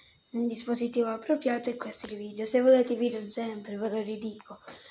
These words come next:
con dispositivo non appropriato come nel mio telefono,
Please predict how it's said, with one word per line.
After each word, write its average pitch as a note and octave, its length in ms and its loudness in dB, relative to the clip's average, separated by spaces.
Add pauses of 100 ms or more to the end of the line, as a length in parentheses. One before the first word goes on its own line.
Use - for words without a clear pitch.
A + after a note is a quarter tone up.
con G#3+ 140 -8
dispositivo A3+ 800 0
non C4+ 640 10
appropriato A3+ 640 2
come G#3 220 -4
nel G#3 220 -2
mio C4 180 8
telefono, A3+ 600 4